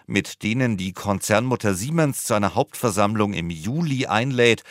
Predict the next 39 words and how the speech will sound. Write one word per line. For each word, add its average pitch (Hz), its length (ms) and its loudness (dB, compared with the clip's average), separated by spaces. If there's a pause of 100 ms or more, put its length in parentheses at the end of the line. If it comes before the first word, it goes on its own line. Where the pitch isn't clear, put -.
(300)
Dort 117 300 4
soll 95 280 2
über 98 280 -2
den 87 260 -4
Weg 104 320 -2
der 82 280 0
Tochter 101 500 0
Siemens 110 400 -2
Energy 104 500 -2
an 90 140 -2
die 101 100 -4
Börse 98 420 4
entschieden 95 480 -4
werden. 92 420 2 (440)
Da 120 120 6
viele 165 280 0
Kunden 139 520 0
für - 320 2
Energietechnik 113 880 -2
staatliche 113 720 0
oder 87 260 -4
staatsnahe 95 840 2
Versorger 104 560 2
sind, 117 280 0 (320)
dürfte 156 240 2
man 123 140 4
im 101 120 0
Konzern 104 500 2
davon 107 220 -2
ausgehen, 113 600 0
dass 78 300 -6
Gabriels 104 640 0
Kontakte 98 720 0
aus 85 240 -4
seiner 92 240 0
Zeit 104 300 0
in 98 120 -4
der 85 140 0
Bundespolitik 127 960 -2